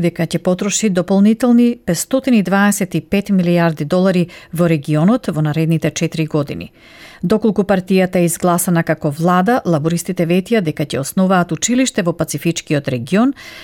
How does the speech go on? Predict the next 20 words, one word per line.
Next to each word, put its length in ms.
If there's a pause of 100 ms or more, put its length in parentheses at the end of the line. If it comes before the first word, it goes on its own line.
(100)
за 140
да 80
обезбедат 460
обука 400
за 140
одбранбените 720
и 100
безбедносните 760
сили, 400 (340)
со 160
цел 220
да 80
ја 100
засилат 560
програмата 600
за 120
справување 640
со 160
нелегалниот 680
риболов 480